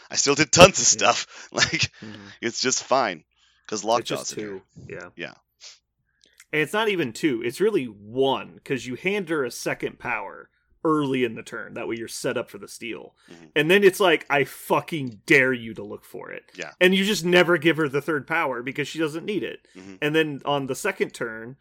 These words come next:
Speaker 2: she's already got three. So then she starts giving power away. And then she
Speaker 1: Mm-hmm.
Speaker 2: turns into a power battery every turn until you end up needing her to steal something. It's
Speaker 1: Mm-hmm.
Speaker 2: like, yeah, so it, it's, it's not really a loss 'cause then she's just wandering around every turn staggering somebody, which is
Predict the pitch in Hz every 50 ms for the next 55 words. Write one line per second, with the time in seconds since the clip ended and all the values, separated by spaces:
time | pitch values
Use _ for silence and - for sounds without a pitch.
0 | _ _ _ - - 208 180 202 202 196 185 190 185 165 208 214 - - - 135
1 | 123 113 107 98 - - 185 175 170 190 180 - - 196 - 214 190 147 139 135
2 | 165 175 160 180 170 160 160 165 160 165 170 170 180 180 175 208 208 190 160 -
3 | - - - - _ - - _ _ _ 165 170 165 170 165 151 - 185 175 147
4 | - 190 180 175 143 156 165 170 165 165 - 185 190 196 196 156 127 113 113 107
5 | 107 113 113 107 101 113 110 - - 120 117 120 120 120 - 143 139 127 131 131
6 | 123 127 - 117 127 135 135 127 139 139 139 135 135 135 - - 175 165 147 -
7 | - 101 - - 104 104 113 120 87 85 143 131 117 - - _ _ _ _ _
8 | _ _ _ _ 147 160 151 127 120 - - 156 147 143 139 - 160 147 131 -
9 | - - - _ 156 151 135 - - 165 170 160 123 139 151 151 143 127 110 104
10 | 107 123 143 143 123 107 - - 127 113 120 131 120 - 147 127 120 123 - -
11 | 117 117 123 127 123 131 127 123 123 127 135 131 123 120 110 113 - - 123 113
12 | 110 110 - - 127 117 120 120 - 104 98 101 - - - - - 78 73 -
13 | - 85 - - - - 113 107 - - -